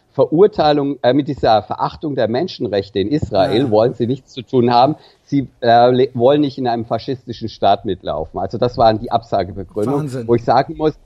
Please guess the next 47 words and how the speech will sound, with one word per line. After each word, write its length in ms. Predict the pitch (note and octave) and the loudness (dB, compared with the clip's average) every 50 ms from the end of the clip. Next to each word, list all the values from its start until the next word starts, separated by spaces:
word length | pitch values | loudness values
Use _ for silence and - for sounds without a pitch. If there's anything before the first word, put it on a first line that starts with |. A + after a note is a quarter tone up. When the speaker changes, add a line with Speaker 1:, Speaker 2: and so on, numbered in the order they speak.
| _ _ | _ _
Speaker 1:
das 200 | - D#3+ F#3 - | -2 -2 -2 -2
ist 180 | G#3+ G3+ - - | -4 -8 -10 -6
für 180 | - C#3 C3 | -2 0 0
mich 360 | B2+ C3 C#3+ E3+ A#3+ - - _ _ _ _ _ _ - | 0 0 -2 -4 -4 -6 -14 _ _ _ _ _ _ -6
Anti-Israelismus. 1120 | - C3 D3+ - - D#3 - D#3+ C#3 - - C3 A#2+ A2+ A2 A2+ C3+ E3+ - - E3 F3+ | -2 -2 -2 -2 -4 -8 -8 -6 -8 -6 -2 0 0 2 0 0 -4 -6 -8 -4 -2 -2
Speaker 2:
Das 120 | F3 D#3 C#3 | 0 0 -2
ist 80 | D#3+ | -2
Speaker 1:
Der 80 | - - | -2 0
hat 40 | F3+ | 2
an 60 | F#3+ | 4
der 80 | - F3 | 2 2
Speaker 2:
Antisemitismus. 760 | C3+ D3 F3 A#3+ D4 - D#3 F#3 F3 D#3+ D#3 E3 C#3 B2+ - | 4 4 4 4 4 2 2 2 4 4 4 4 2 2 4
Speaker 1:
Grenze 180 | G3 F#3+ F#3+ _ _ _ _ _ | 4 4 4 _ _ _ _ _
zum 180 | - G3 G3 G3 | 0 0 0 0
Antisemitismus 680 | - D#3 E3 F3 - - F#3 - D3 B2+ A#2 G#2+ D#3 | 0 -2 0 0 0 -2 0 0 0 0 0 -2 -2
Speaker 2:
Das 100 | C#3+ G3 | -2 -4
ist 60 | - - | -4 -2
nicht 200 | G#3+ G3+ G3 G#3+ | -4 -2 -2 -2
an 80 | E3+ | -2
der 80 | E3+ D#3+ | -2 -4
Speaker 1:
ist, 60 | C#3+ | 0
Speaker 2:
Grenze, 160 | - D#3+ D#3 | 2 2 2
Speaker 1:
genau. 140 | D#3 - G3+ | 4 4 2
Speaker 2:
das 140 | E3 - - | 2 -2 -6
ist 120 | F#3 - | -12 -10
für 120 | - F3 D#3+ | -10 -8 -6
mich, 340 | D#3+ E3 G#3+ D#4 D4 - - | -4 0 0 0 -2 -2 -6
Speaker 1:
Ja, 260 | - - G#2 A2+ A#2 | -2 2 4 4 4
Speaker 2:
es 60 | A2 | 2
ist 60 | A2+ - - | 0 -4 -2
Speaker 1:
okay. 100 | C3 A#2+ | -2 -2
Speaker 2:
eindeutig, 500 | G#3 G#3+ F#3+ F3 E3 E3 D#3 E3+ C#3+ - _ _ _ _ _ _ _ _ _ _ | -2 -2 -4 -4 -4 -4 -4 -8 -14 -14 _ _ _ _ _ _ _ _ _ _
es 160 | - E3+ C#3+ D#3+ | -10 -10 -6 -6
ist 180 | G3+ - - | -8 -8 -8
nichts 200 | D#3+ F#3 E3+ - | -10 -10 -8 -6
Speaker 1:
Genau. 180 | B2+ A#2 - - | -4 0 2 2
Speaker 2:
anderes. 240 | - E3+ - - G#3 | 2 2 -2 -4 -8
Es 160 | F#3 - - | -10 -4 -4
ist, 160 | A3 G#3+ - - | -4 -4 0 0
Speaker 1:
Ähm, 200 | A#2+ B2+ B2+ B2+ | 2 2 2 0
Speaker 2:
das 180 | B2+ F3 D#3 F#3 | -2 -6 -6 -6
ist 120 | A3 G#3 - | -6 -6 -4
keine 220 | G#3+ G#3+ G3+ G#3 | -4 -2 -2 -4
Speaker 1:
und 60 | - G#3 | -6 -6
Speaker 2:
Israel-Kritik, 880 | G3+ C3+ D3 G3+ G#3+ A3+ A3+ G#3+ - - G#3 F3 - G3+ G3+ F#3+ - - | -2 -2 0 0 0 0 0 -2 -2 -4 -6 -4 -4 -4 -6 -6 -8 -14
es 140 | D#3+ - | -14 -10
ist 280 | G3 F#3+ G3 F#3+ - _ | -8 -8 -8 -8 -10 _